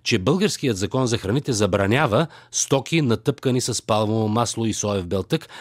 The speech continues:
да се наричат сирене, кашкавал, камо ли кисело мляко за пиене. От друга страна, Димитър Зоров от Асоциацията на млекопреработвателите отговорно заяви, че шейсет на сто от млечните продукти в България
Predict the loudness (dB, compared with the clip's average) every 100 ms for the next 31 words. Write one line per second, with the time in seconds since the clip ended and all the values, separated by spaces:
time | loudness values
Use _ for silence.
0 | -8 -2 0 2 2 0 -2 -2 0 0
1 | -2 -4 -6 -4 0 0 -2 -12 -4 0
2 | 2 2 0 -6 -4 0 2 2 0 -2
3 | -4 -6 -8 -6 -8 -10 -16 _ _ _
4 | _ _ _ _ -20 -16 -4 2 4 4
5 | 2 0 0 0 0 0 2 4 4 2
6 | -6 -10 -8 -2 0 0 -2 -2 -2 -2
7 | -2 -4 -6 -4 -4 -4 -2 -2 -2 -2
8 | -2 0 2 4 4 4 2 0 0 0
9 | -2 -8 -20 -14 0 0 0 -2 -2 0
10 | 0 0 -2 0 0 0 0 -2 -2 -2
11 | 0 -2 0 -2 0 0 2 2 2